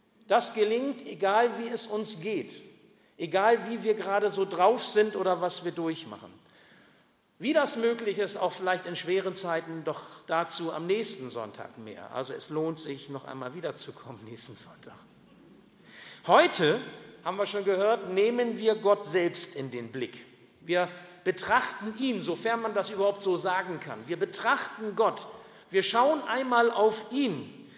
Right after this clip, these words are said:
und auf seine Herrlichkeit. Am nächsten Sonntag dann wird es darum gehen, wie wir seine Herrlichkeit widerspiegeln können, wie wir auch so etwas sein können, dass die Herrlichkeit durch uns hindurchstrahlt.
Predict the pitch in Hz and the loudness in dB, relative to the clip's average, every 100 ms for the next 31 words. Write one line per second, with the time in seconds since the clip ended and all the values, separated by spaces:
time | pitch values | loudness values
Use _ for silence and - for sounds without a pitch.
0 | - 190 202 190 135 185 208 214 208 208 | -2 0 0 -2 -2 0 0 2 2 0
1 | - - - - 156 165 131 107 - - | -4 -14 -20 -12 -2 -2 -2 -6 -12 -10
2 | 85 85 - 143 196 262 226 196 185 185 | -10 -10 -10 0 0 0 -4 0 2 2
3 | 170 - 156 151 151 - - - 147 143 | -2 0 -2 0 -4 -10 -20 -4 -4 -4
4 | 147 151 135 131 131 135 139 139 - - | 0 0 0 -4 -4 -4 -6 -12 -20 -20
5 | - - 131 147 127 147 143 139 139 139 | -20 -16 -12 -10 -8 -2 0 0 -4 -14
6 | 131 135 139 147 139 139 143 139 135 - | -12 -6 -6 -4 -6 -6 -8 -8 -12 -12
7 | 131 127 117 147 214 196 - 185 175 160 | -8 -8 -10 -4 0 0 -2 -8 -6 -4
8 | 151 147 143 139 143 139 143 - _ _ | -6 -6 -8 -6 -12 -16 -20 -20 _ _
9 | _ 131 127 139 139 151 147 143 139 139 | _ -14 -6 -4 -2 -2 -2 -6 -6 -8
10 | 127 - 143 147 147 147 151 135 131 135 | -10 -6 -4 -4 -6 -8 -6 -6 -6 -10
11 | - - - _ _ _ _ _ - _ | -14 -20 -20 _ _ _ _ _ -20 _
12 | 131 - 131 139 143 131 - 135 123 120 | -16 -10 -6 -4 -4 -6 -10 -8 -8 -8
13 | 135 123 - 127 117 120 117 123 120 - | -8 -10 -12 -12 -12 -14 -12 -12 -10 -12
14 | 92 | -14